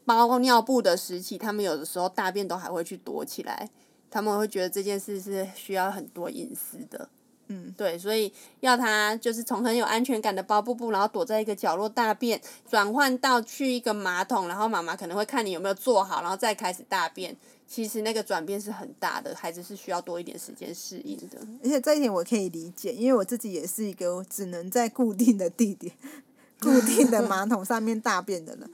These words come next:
Speaker 2: 因为我会觉得在不同的地方大便，我是会有一点不安全感。
Speaker 1: 是什么？你会怕有人怎样？
Speaker 2: 我就觉得不干净。
Speaker 1: 哦，
Speaker 2: 嗯，
Speaker 1: 嗯，
Speaker 2: 我是，
Speaker 1: 对。
Speaker 2: 我是，我，我的原因是因为不干净，然后有些孩子的原因好像是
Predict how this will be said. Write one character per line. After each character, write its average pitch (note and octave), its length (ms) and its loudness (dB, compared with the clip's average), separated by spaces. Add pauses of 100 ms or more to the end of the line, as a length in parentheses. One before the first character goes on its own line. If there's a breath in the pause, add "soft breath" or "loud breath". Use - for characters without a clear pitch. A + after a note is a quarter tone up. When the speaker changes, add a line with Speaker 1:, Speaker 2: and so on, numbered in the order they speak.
(160 loud breath)
Speaker 2:
因 E4 60 -8
为 G4 80 2
我 D#4 60 8
会 D#4 80 8
觉 D4+ 100 -2
得 C4+ 140 6
在 C#4+ 160 2
不 C#4+ 120 0
同 B3+ 160 2
的 F#3 80 -4
地 A#3 140 0
方 G#3+ 200 0
大 G3 180 0
便， G3 160 -2
我 C3 100 -6
是 A3 220 -2
会 B3 160 2
有 F#3 160 0
一 G#3 40 -2
点 G3 160 -4 (320)
不 C#4+ 180 0
安 G#3+ 220 2
全 D#3 360 -8
感。 - 120 -14
Speaker 1:
是 A3 200 -2
什 B3+ 80 0
么？ F#3+ 140 0
你 G3 120 -2
会 B3+ 140 0
怕 C4 200 2
有 F3 200 4
人 D#3 200 -2
怎 D3+ 140 -6
样？ D#3+ 320 -2
Speaker 2:
我 A#3+ 100 4
就 D#4+ 80 0
觉 D4+ 120 -2
得 C#4+ 40 2
不 A#3+ 80 -2
干 A3 280 0
净。 - 200 -6 (180)
Speaker 1:
哦， C4+ 1080 4 (160)
Speaker 2:
嗯， G#3+ 500 -8
Speaker 1:
嗯， - 60 -10
Speaker 2:
我 A#3 120 4
是， A3 120 6
Speaker 1:
对。 C4 160 2
Speaker 2:
我 G3+ 120 0
是， C4 220 -2
我， G#3 220 -2
我 G#3+ 120 0
的 G#3+ 120 -2
原 A3 120 0
因 A#3+ 140 2
是 C#4 100 -2
因 B3+ 80 2
为 B3 80 2
不 A3 140 -4
干 F#3 260 -6
净， F#3 200 -12
然 G#3 100 -4
后 C#4+ 140 4
有 A3 120 4
些 B3 160 -2
孩 G#3+ 140 -2
子 G3+ 120 -6
的 G3 40 -4
原 F#3+ 180 -6
因 G#3+ 80 -6
好 G3+ 140 -10
像 B3 220 2
是 C4 260 0